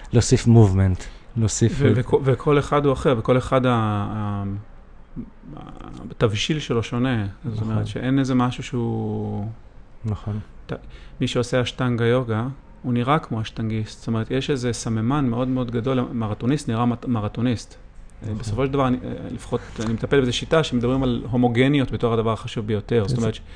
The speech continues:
Speaker 2: שהגוף שלך לא ייראה כאילו, אה, אין הפרדה, אין, אין, אין, אתה לא רואה את העיסוק בגוף. זאת אומרת,
Speaker 1: Mm.
Speaker 2: אתה לא רואה שרירים, הכל נראה חלק ולא בכושר,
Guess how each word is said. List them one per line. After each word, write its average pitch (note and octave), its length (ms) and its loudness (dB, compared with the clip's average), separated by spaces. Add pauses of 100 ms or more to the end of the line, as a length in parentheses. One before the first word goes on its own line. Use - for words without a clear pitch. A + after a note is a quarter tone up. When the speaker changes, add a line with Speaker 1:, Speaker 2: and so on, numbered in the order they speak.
(140)
Speaker 2:
שהגוף A#2 460 -4
שלך C3 260 -2
לא C3 160 6
ייראה C#3 340 2 (100)
כאילו, C3+ 600 0 (760)
אה, G#2+ 200 -2 (440)
אין C3+ 140 2
הפרדה, B2 540 0
אין, B2+ 180 -4
אין, C3 160 0
אין, C#3 580 0
אתה B2+ 140 -4
לא C3 160 4
רואה C3+ 500 2 (760)
את A2+ 140 -6
העיסוק - 800 -4 (300)
בגוף. G2+ 420 -4
זאת - 100 -16
אומרת, A#2+ 260 4
Speaker 1:
Mm. A2 40 4
Speaker 2:
אתה A2 100 2
לא A#2 120 6
רואה B2 340 4
שרירים, C3+ 920 -2 (240)
הכל C3+ 420 0 (280)
נראה A#2+ 320 0 (480)
חלק A#2+ 500 -2 (1160)
ולא B2 300 2
בכושר, A2+ 680 0